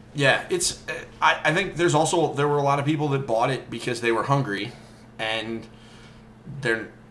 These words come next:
probably, they wouldn't necessarily have been hungry. Maybe not everybody. Like, we probably would have ended up getting them. Um, but, you know, we have a younger crowd. But, like, adults who were, who bought,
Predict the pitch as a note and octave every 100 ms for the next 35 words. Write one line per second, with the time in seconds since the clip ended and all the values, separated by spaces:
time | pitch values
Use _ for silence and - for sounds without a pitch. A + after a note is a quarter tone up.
0 | - - G2+ G2 G2+ - A2+ G2+ A2 C3
1 | A#2+ A2+ A#2 A#2 B2 A#2 A2 F#2+ G2+ F#2+
2 | F#2 G#2 F2 E2 C#2 - D3+ G3+ F3+ D#3
3 | E3 C3+ G2 F2 F#2 C3 C3 B2 E3 C#3
4 | A#2 G#2 G2+ F#2+ F2 D#2 E2 D#2+ D2+ D#2
5 | D#2 - - G2+ G2 F#2+ G2+ - - G2+
6 | - - A#2 F#2+ G2 F#2+ G2+ G#2 F#2+ -
7 | G#2+ G2+ F2 - - - C3+ C3 C#3 C3+
8 | A#2+ G2+ - - - - - - - -
9 | - C3 A#2 G#2+ A#2+ C3 B2 A#2+ A#2 -